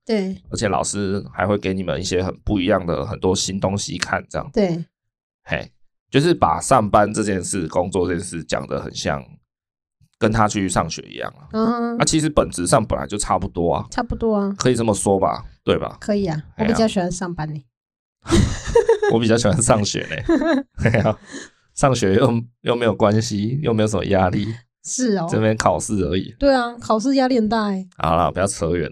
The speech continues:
Speaker 1: 好。
Speaker 2: 差不多是这样子啦。嘿，啊，预知详情可以去看一下我们的I G，
Speaker 1: 嗯。
Speaker 2: 哦，其他我就不多做解释了。
Speaker 1: 哦，好。
Speaker 2: 还有第二种比较建议的回答。
Speaker 1: 对。
Speaker 2: 然后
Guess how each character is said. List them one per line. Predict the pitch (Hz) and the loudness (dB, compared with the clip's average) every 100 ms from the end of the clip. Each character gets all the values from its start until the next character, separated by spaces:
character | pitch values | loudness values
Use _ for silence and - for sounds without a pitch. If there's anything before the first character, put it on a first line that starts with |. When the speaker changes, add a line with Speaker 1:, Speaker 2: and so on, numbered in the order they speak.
| - | -8
Speaker 1:
好。 | 202 185 185 - _ _ _ | -8 -6 -8 -12 _ _ _
Speaker 2:
差 | - 135 | 2 6
不 | |
多 | 139 | 6
是 | 131 131 | 6 4
这 | 120 | 2
样 | 107 90 | 0 0
子 | 80 | -8
啦。 | 62 - - _ _ | -12 -14 -18 _ _
嘿， | 87 69 - _ _ _ - | -8 -6 -10 _ _ _ -2
啊， | 107 - | -2 2
预 | 135 | 2
知 | 113 110 107 | 4 2 2
详 | - 78 95 | 2 0 -2
情 | - - | -4 -6
可 | - 104 | -2 -2
以 | |
去 | 87 101 | 0 -2
看 | - 98 | 2 2
一 | |
下 | 80 90 | 4 2
我 | 71 | 2
们 | 65 | -2
的 | 65 - | -4 -2
I | 92 | -4
G， | 90 - - 80 - | -4 -8 -8 -12 -6
Speaker 1:
嗯。 | 214 | -2
Speaker 2:
哦， | 175 160 - | -2 -4 -8
其 | - - 104 | -8 -2 4
他 | 113 | 6
我 | 113 | 4
就 | 113 107 | 4 0
不 | 98 | -2
多 | - 98 | 0 0
做 | 92 101 | 2 0
解 | 82 - - | -2 -6 -12
释 | - 65 | -10 -8
了。 | 50 - | -8 -10
Speaker 1:
哦， | 185 170 175 190 - | -12 -10 -12 -16 -12
好。 | 110 | 2
Speaker 2:
还 | 120 | 6
有 | 131 | 6
第 | 104 127 123 | 4 2 2
二 | 117 | 2
种 | 107 78 69 | 2 0 -2
比 | - | -8
较 | - 104 92 82 67 69 _ | 0 2 4 2 -2 -12 _
建 | - 101 | 0 2
议 | 101 | 2
的 | 87 | 0
回 | - - - | -2 -4 -6
答。 | - 50 - | -4 -6 -6
Speaker 1:
对。 | 131 202 165 - _ _ | -4 -4 -4 -10 _ _
Speaker 2:
然 | - | 0
后 | 202 - 107 101 | 4 6 4 0